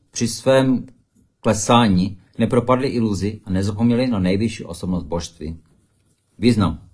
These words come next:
Oddaný je ochoten podstoupit jakkoliv tvrdý test, jen když nezapomene na nejvyššího pána.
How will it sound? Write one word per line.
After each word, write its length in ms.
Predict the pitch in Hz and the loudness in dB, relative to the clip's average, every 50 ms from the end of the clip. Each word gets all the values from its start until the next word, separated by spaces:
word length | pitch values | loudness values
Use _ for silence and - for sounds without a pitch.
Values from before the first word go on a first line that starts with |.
| _ _ _ _ _ _ _ _ _ _ _ _ _ _ _ _ _ _ _ _ _ _ _ _ _ _ _ _ _ _ _ _ _ _ _ _ _ - | _ _ _ _ _ _ _ _ _ _ _ _ _ _ _ _ _ _ _ _ _ _ _ _ _ _ _ _ _ _ _ _ _ _ _ _ _ 2
Oddaný 500 | - 147 131 160 156 123 107 104 107 110 | 4 6 6 6 6 6 4 4 4 2
je 120 | 110 107 | 0 2
ochoten 440 | 127 131 - 156 151 156 147 135 - | 0 0 0 0 0 0 0 0 2
podstoupit 520 | 131 127 120 - - 139 123 - 131 117 - | 0 0 0 0 -2 -2 -2 -2 -4 -8 -4
jakkoliv 560 | 98 104 123 127 - - - - 110 95 90 | -2 0 0 0 -2 -6 -6 -2 -2 -2 -2
tvrdý 240 | - - 92 90 85 | -2 -4 -4 -4 -4
test, 420 | 85 - 87 80 - - - - _ _ - | -6 -6 -8 -8 -8 -10 -18 -20 _ _ -6
jen 260 | 101 98 113 131 143 | 0 2 4 4 4
když 200 | 131 120 127 104 | 4 2 2 2
nezapomene 560 | 117 110 98 107 101 113 110 107 107 110 117 117 | 2 2 2 2 0 0 0 0 0 0 0 0
na 140 | 117 95 | 0 0
nejvyššího 520 | 90 92 98 101 110 - - 117 104 101 95 | 0 0 0 0 -2 -2 -2 -2 -2 -2 -2
pána. 440 | 95 - 87 87 82 80 80 80 | -2 -2 -2 -2 -2 -2 -6 -8